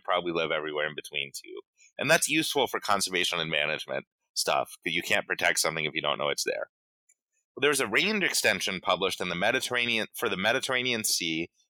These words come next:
for goblin sharks, which are a deep sea weirdo, and they posted <laughs> this photograph of a, of a goblin shark, and people said,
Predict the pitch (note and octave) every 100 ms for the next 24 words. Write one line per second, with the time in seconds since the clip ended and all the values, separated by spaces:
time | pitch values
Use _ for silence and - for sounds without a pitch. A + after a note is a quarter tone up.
0 | _ A#2 A2+ C#3+ F#3 F3 D#2+ D2+ D#2 C2+
1 | - - F#2 F2+ E2+ D#2+ C3 - A#2 F#2
2 | D#2+ D2+ C2+ C2+ - _ _ G2+ F#2 F2+
3 | F#2 - G#2+ G#2 - A#2 - - _ _
4 | _ _ _ - G#2+ - E3 F3+ C3+ F2+
5 | E2 E2+ - G#2+ F#2+ G2+ - F#2 F#2 G2
6 | G#2 D3 E3+ A#2 F2+ D#2 C#2 _ _ G#2
7 | G2 B2 B2+ B2 B2 A2+